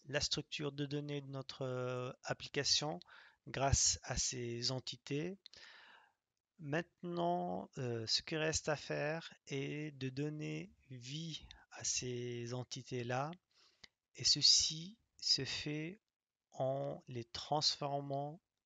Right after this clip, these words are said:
à des tables et colonnes de base de données. Et ceci se fait grâce à l'O R M et au bundle doctrine.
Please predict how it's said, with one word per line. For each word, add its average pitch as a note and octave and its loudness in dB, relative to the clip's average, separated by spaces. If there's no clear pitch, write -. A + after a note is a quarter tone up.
à C3 2
des A#2+ -4
tables C#3 -2
et C3+ -4
colonnes G#2+ -2
de A#2+ -2
base A#2+ 0
de A#2 -14
données. A#2 -6
Et - -2
ceci C#3+ 2
se - 0
fait - 2
grâce C3 0
à B2+ 2
l'O C3 4
R C3+ 4
M C#3+ -4
et B2 0
au B2+ 0
bundle B2+ 0
doctrine. A2+ -6